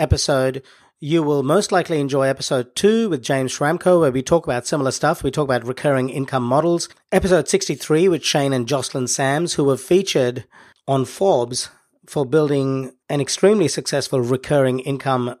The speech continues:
business. Episode number forty-three with Robbie Baxter, the author of The Membership Economy, who speaks very eloquently about memberships,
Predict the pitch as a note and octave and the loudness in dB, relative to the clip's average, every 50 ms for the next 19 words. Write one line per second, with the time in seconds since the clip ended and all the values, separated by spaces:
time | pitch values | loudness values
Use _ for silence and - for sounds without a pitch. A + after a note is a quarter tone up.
0 | - B2 D3 D3+ D#3 G3 A3 - - - - - - - - - _ _ _ _ | -6 -4 -4 -2 -2 -2 -2 -2 -4 -8 -10 -16 -20 -20 -20 -20 _ _ _ _
1 | _ _ - F3 D#3+ - - E3+ D3 D3 C#3 C3+ - - E3 C#3 C3+ B2+ - - | _ _ -6 -4 -2 0 0 0 0 0 0 -2 -2 -2 -2 -2 -2 -4 0 2
2 | F#3+ G3 F#3+ D#3+ C3 A#2 C3+ C#3+ C3 C3 A#2 G#2+ - D3+ E3 - - - - E3+ | 4 4 4 4 0 0 0 0 2 0 0 -2 -2 -4 -2 -4 -2 0 2 2
3 | D#3+ D#3 C#3+ C#3 C3 A#2+ A#2 - - D3+ D#3 D#3 D3+ - D3+ C#3 B2+ - - C3+ | 2 2 2 0 0 -2 -2 -6 -6 -4 -4 -4 -2 -2 -2 -2 -2 -2 -4 -4
4 | C3 - - - - - B2+ A#2+ A#2+ A#2+ B2+ C#3 C3+ D3+ - - - B2+ - - | -4 -4 -8 -14 -10 -8 -6 -4 -2 -2 -2 -2 -2 -2 -4 -4 -4 -6 -8 -10
5 | - C3+ - - - C#3+ C#3+ D3 D#3 D#3+ E3+ F#3+ G#3+ F#3+ _ _ - _ _ _ | -12 -12 -12 -8 -4 -2 0 0 2 2 0 0 -2 -4 _ _ -20 _ _ _
6 | - D3+ C3+ - - - D3 C3+ - - - C3+ C#3 D#3 E3+ E3 C#3+ C3 - C#3 | -4 -2 -2 -2 -2 -2 -2 0 -2 -4 -2 2 4 6 6 6 4 4 2 4
7 | D3 F#3 G3+ G3 - C#3 B2 - A#2 A2+ A#2 A#2+ A#2 A#2 A#2+ A#2+ - - C3+ C#3 | 4 4 4 2 0 0 0 -2 -2 -2 -2 0 0 0 0 -2 -2 -2 0 0
8 | C#3 C#3+ - - C#3+ C3 - - - | 0 0 0 0 -2 -2 -2 -2 -4